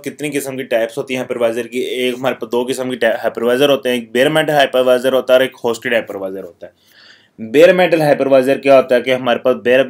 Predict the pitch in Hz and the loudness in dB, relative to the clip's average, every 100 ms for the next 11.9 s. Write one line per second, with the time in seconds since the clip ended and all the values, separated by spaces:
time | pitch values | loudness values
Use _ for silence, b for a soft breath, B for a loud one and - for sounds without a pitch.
0 | 127 127 127 123 127 113 110 143 139 135 | 0 0 0 -4 -4 -4 -4 2 4 4
1 | 117 - 117 123 123 131 127 120 123 117 | 2 2 2 2 2 0 2 -2 -2 -2
2 | 110 123 123 117 113 147 151 139 143 120 | 0 0 0 -2 0 2 4 4 0 -2
3 | 123 135 _ b b b b b 139 - | -10 -14 _ b b b b b -8 -2
4 | 123 135 139 127 127 143 151 135 127 135 | 2 4 4 0 0 -2 -2 -2 2 0
5 | 120 165 160 135 113 117 107 92 92 92 | 4 4 6 4 0 -2 -4 -2 -6 -6
6 | _ - 127 131 117 131 127 135 127 113 | _ -10 -4 -2 0 0 0 0 0 -2
7 | 139 151 135 135 139 127 123 110 113 123 | 0 2 2 0 -2 -4 0 0 2 -2
8 | 113 139 143 117 120 123 123 135 147 - | 0 0 2 0 0 -2 -2 2 0 0
9 | 117 120 131 151 131 127 127 127 135 B | -4 0 2 2 2 -2 2 2 2 B
10 | B B 135 123 117 120 117 113 113 117 | B B 2 4 4 0 0 0 0 0
11 | 131 117 - 113 143 135 - 127 127 | -2 -4 -2 2 4 2 2 2 2